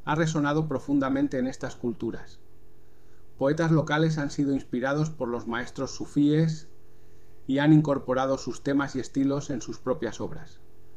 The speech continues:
Un ejemplo notable de la influencia del sufismo en la literatura oriental es la poesía de Amir Khusrau, un poeta sufí del siglo trece que escribió en persa y en hindi.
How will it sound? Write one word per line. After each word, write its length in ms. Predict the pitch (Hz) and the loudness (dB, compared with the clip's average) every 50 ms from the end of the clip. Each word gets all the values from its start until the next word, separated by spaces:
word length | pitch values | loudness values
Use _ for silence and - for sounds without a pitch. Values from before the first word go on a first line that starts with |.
| - - - - - - - - - - - - - - - | -12 -12 -12 -12 -12 -12 -12 -12 -12 -12 -10 -10 -8 -2 2
Un 120 | 147 170 | 4 4
ejemplo 360 | 160 160 170 165 160 165 165 | 4 4 2 2 2 4 4
notable 460 | 156 147 - - 139 143 147 147 143 | 4 4 4 2 2 2 2 2 0
de 100 | 135 131 | 0 0
la 80 | 127 123 | 0 0
influencia 540 | 127 117 - 117 120 123 135 143 - 139 127 | -2 -4 -2 -2 0 0 0 0 0 0 0
del 140 | 127 123 - | 0 -2 -2
sufismo 580 | - 131 117 - 135 123 - 123 120 117 117 | -4 -6 -6 -4 -4 -4 -2 -2 -2 0 0
en 100 | 113 113 | 0 0
la 100 | 113 113 | -2 -2
literatura 600 | 113 113 110 - 120 117 113 113 135 135 120 131 | -2 -2 -4 -4 -4 -4 -2 -2 -2 0 0 0
oriental 640 | 131 123 120 120 120 - 139 139 147 156 160 156 - - - - - - - - - - - - | 0 0 0 -2 -2 0 0 0 2 2 0 -2 -4 -8 -10 -12 -12 -12 -12 -12 -12 -12 -10 -6
es 160 | 135 139 139 | -4 -2 0
la 220 | 156 156 143 139 - | 2 2 2 2 2
poesía 380 | 127 120 - - 147 143 143 | 0 -2 0 0 0 0 0
de 140 | 135 131 120 | 0 0 0
Amir 360 | 113 110 120 127 135 127 - | 2 2 2 2 0 0 -2
Khusrau, 540 | - - 127 117 - - 113 110 107 101 98 - - - - - - - - - - - - - - - - | -4 -4 -4 -4 -2 -2 -2 -2 -2 -2 -4 -8 -10 -12 -12 -12 -12 -12 -12 -12 -12 -12 -12 -12 -10 -4 2
un 200 | 147 165 170 160 | 2 4 4 4
poeta 360 | 156 143 139 143 147 - 139 | 2 2 2 2 2 0 -2
sufí 360 | 127 - 131 - - - 143 143 | -2 -4 -6 -4 0 2 2 2
del 160 | 131 120 110 | 2 0 -2
siglo 360 | - 147 139 135 135 127 117 | -2 -4 -2 0 0 0 0
trece 640 | - 139 147 151 156 - - 151 147 151 156 156 - - - - - - - - | 0 0 0 -2 -2 0 0 0 0 0 -2 -4 -8 -10 -12 -12 -12 -12 -10 -6
que 100 | - 120 | -6 -6
escribió 520 | - - - 123 123 117 131 143 143 139 | -6 -6 -4 -4 -2 0 2 2 4 4
en 120 | 127 120 | 2 2
persa 380 | - - 139 139 143 - 143 131 | 2 2 0 0 0 -2 -4 -2
y 80 | 123 117 | 0 0
en 120 | 113 117 | 0 0
hindi. 340 | 117 110 107 101 107 - | 0 0 -2 -2 -4 -6